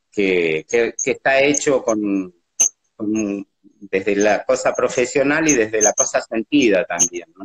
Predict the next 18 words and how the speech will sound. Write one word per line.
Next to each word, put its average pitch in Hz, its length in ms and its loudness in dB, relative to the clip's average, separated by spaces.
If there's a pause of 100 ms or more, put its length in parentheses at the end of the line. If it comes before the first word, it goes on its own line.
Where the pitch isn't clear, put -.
(120)
Yo 110 240 0 (440)
a, 92 420 2
a 101 180 -2
todo 127 340 2
el, 104 280 2
el 101 200 0
equipo 117 360 -2
de 113 60 0
filmación 117 600 0
lo 107 100 0
sentía 110 500 0
comprometido 107 1120 2
y, 95 200 0 (400)
y, 85 800 -6
y 98 140 -4
filmamos 113 600 0
escenas 110 600 -2
en, 90 200 -4